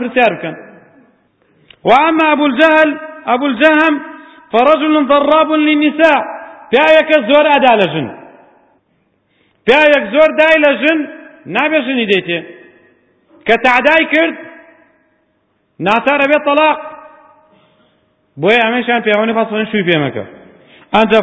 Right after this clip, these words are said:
فەرمی، «ولكن أسامة.» بڕۆ ئوسامە هەڵبژێرە.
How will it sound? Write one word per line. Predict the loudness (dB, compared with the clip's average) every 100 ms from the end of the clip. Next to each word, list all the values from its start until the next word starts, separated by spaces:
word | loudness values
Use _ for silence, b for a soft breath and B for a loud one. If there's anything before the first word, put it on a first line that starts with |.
| 2
فەرمی، | 0 2 0 -2 -14 -20 -20 _ _ _ -6 -2
«ولكن | 2 0 0 -6 -8 -10 -14
أسامة.» | -6 -6 -6 -10 -18 -20 _ _ _ _ _ _ _ _ -6
بڕۆ | -4 -4
ئوسامە | -8 -8 -8
هەڵبژێرە. | -10 -12 -14 -16